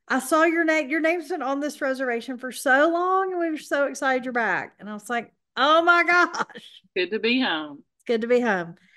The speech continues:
Speaker 1: And he was shocked and amazed that I did not get the same dish I get every single time I go.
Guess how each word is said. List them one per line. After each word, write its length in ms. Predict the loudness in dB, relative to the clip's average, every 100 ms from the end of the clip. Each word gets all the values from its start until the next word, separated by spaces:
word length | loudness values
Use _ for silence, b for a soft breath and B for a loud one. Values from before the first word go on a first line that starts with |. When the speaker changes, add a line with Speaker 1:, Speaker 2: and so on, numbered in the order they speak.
| b -6
Speaker 1:
And 340 | -2 0 0
he 240 | -4 -6 -2
was 160 | -2
shocked 680 | -2 -2 2 4 2 -4 -12
and 140 | -8 -6
amazed 520 | -4 -4 -4 -4 -6
that 180 | -10 -6
I 100 | -6
did 180 | -4 -2
not 600 | 2 4 4 0 -4 -8
get 180 | -6 -6
the 80 | -8
same 320 | -6 -6 -4
dish 200 | -4 -4 -6
I 60 |
get 220 | -8 -8
every 280 | -6 -8 -8
single 240 | -12 -14 -16
time 240 | -18 -16
I 80 | -4
go. 220 | -2 -2